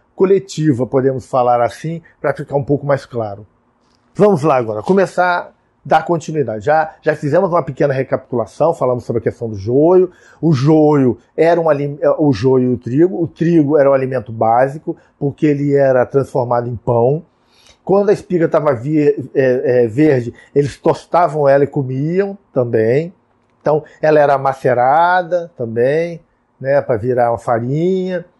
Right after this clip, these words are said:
Então, era um alimento muito importante, porque o pão era muito importante na vida do judeu. É, e o trigo como um, e como,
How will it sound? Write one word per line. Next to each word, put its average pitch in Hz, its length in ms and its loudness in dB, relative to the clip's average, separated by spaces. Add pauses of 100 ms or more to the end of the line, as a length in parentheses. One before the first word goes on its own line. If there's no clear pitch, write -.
(160)
Então, 208 280 0 (440)
era 240 400 4
um 196 100 2
alimento 151 500 -4
muito 165 520 -2
importante, 135 500 -4
porque - 160 -6
o 175 60 0
pão 208 500 2
era 165 140 6
muito 151 260 -4
importante 147 760 -6 (320)
na 147 180 -2
vida 135 280 -4
do 139 160 -6
judeu. 127 500 -4 (800)
É, 147 200 2
e 151 120 2
o 170 40 4
trigo 180 440 0
como 135 260 -2
um, 117 160 -8 (200)
e 151 80 -6
como, 147 380 -6